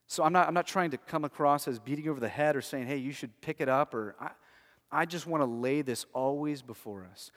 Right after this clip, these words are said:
Why? Because I know for me, this is constantly a battle,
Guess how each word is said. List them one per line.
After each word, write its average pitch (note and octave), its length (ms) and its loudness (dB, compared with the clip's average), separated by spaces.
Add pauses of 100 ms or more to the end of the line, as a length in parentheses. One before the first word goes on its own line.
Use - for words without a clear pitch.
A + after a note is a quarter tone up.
(200)
Why? C3 540 2 (200)
Because D3+ 280 -4
I D#3+ 80 4
know F3 160 2
for - 180 -4
me, D3 340 -2 (1300)
this D#3 140 -4
is C#3+ 140 -6
constantly B2 840 -4 (760)
a A#2+ 80 -4
battle, G#2+ 480 -6